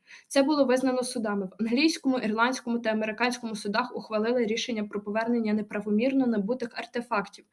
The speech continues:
Вони визнали, що інші держави мають володарювання над предметами, які, на їхню думку, є клю-, ключовими у їхній спадщині.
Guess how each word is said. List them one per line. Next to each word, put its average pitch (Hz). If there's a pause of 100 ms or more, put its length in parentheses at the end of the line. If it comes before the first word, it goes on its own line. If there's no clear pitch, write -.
(340)
Вони 247
визнали, 247
що -
інші 269
держави 254
мають 247
володарювання 240
над 226
предметами, 220 (240)
які, 226
на 269
їхню 240
думку, 262
є 233
клю-, 233 (120)
ключовими 247
у 233
їхній 233
спадщині. 196